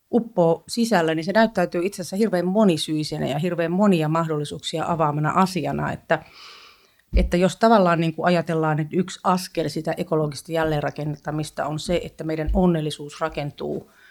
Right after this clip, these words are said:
yksinkertaisemmista asioista, niin, niin silloin esimerkiksi niin yksinkertainen, niin kuin niin simppeli asia kuin, että et sä et tarvitse niinku semmoista omaa läävää välttämättä, vaan, vaan sulle on hirveän tärkeää, sun elämänlaatua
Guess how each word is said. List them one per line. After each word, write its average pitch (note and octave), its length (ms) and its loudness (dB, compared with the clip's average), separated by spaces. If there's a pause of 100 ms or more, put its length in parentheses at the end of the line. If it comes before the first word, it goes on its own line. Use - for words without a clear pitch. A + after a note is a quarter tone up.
(200)
yksinkertaisemmista D#3+ 1300 -2
asioista, - 760 -6 (280)
niin, E3+ 300 -2
niin E3+ 220 -2
silloin F#3+ 360 0
esimerkiksi F#3 420 -2
niin A3 160 2
yksinkertainen, E3 600 -2 (640)
niin F#3+ 100 2
kuin - 100 -10
niin A3 120 6
simppeli G3 600 2
asia D#3+ 320 -2
kuin, D#3 160 -2
että D3+ 240 -4 (680)
et F#3 140 -2
sä G3+ 100 0
et F#3+ 120 -2
tarvitse G#3+ 340 0
niinku D#3+ 280 -2
semmoista D#3 360 -6
omaa F#3+ 460 0
läävää F#3 480 0
välttämättä, F3+ 720 -2 (220)
vaan, E3+ 200 0 (120)
vaan E3+ 180 -2
sulle F#3 280 -2
on F3 120 -2
hirveän E3+ 400 -2
tärkeää, E3 400 -4
sun D3+ 160 -8
elämänlaatua D#3+ 840 -2